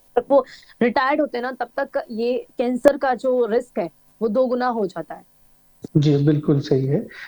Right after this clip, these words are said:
Speaker 2: देखिए, बहुत सालों से ये शोध का विषय रहा है कि कैंसर क्यों होता है। हम हमेशा से ये जानने की कोशिश करते रहे हैं कि कैंसर के आखिर कारण क्या हैं। उनमें से कुछ कारण ऐसे होते हैं जिन्हें हम प्रिवेंटेबल रीजंस बोलते हैं,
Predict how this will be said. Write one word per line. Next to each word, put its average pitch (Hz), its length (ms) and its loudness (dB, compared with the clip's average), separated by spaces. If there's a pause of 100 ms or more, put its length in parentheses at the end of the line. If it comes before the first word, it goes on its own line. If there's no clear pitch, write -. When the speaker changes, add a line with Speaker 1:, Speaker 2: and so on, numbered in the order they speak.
(120)
Speaker 2:
देखिए, 226 600 2
बहुत 180 400 2
सालों 185 320 4
से 202 180 0
ये 196 180 4
शोध 170 460 2
का 185 80 4
विषय 160 320 4
रहा 135 240 4
है 143 200 4
कि 214 360 0
कैंसर 214 640 2 (500)
क्यों 233 240 8
होता 156 280 4
है। 117 260 0
हम 165 480 4
हमेशा 170 360 4
से 190 200 4
ये 185 60 6
जानने 156 360 6
की 165 120 4
कोशिश 160 400 2
करते 160 320 2
रहे 151 160 4
हैं 175 260 2 (360)
कि 202 80 4
कैंसर 185 560 2
के 220 140 0
आखिर 202 380 2
कारण 143 420 4
क्या 127 240 0
हैं। 120 160 -2 (280)
उनमें 202 220 4
से 214 120 0
कुछ 214 240 0
कारण 190 320 4
ऐसे 190 220 2
होते 196 240 4
हैं 202 140 4
जिन्हें 190 400 4
हम 175 180 4
प्रिवेंटेबल 160 680 4
रीजंस 147 460 4
बोलते 135 300 0
हैं, 262 160 -2